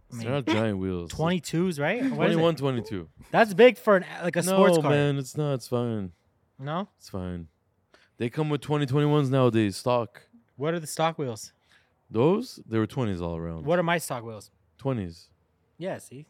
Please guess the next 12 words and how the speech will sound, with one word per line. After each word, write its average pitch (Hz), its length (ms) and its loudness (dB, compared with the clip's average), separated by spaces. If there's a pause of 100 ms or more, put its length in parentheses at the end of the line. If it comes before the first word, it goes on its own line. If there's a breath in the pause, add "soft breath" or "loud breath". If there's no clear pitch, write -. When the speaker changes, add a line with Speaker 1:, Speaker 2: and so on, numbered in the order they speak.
(120)
Speaker 2:
Yeah, 185 240 -2
so 160 240 -4 (640 soft breath)
twenty-one, 120 720 0
twenty-two, 139 540 -2
it's - 180 -16
not 240 140 -4
that 185 100 -2
much 95 220 -4
bigger. 82 260 -8 (420 soft breath)
Aventadors 143 540 2
come 147 160 -2
with, 139 160 0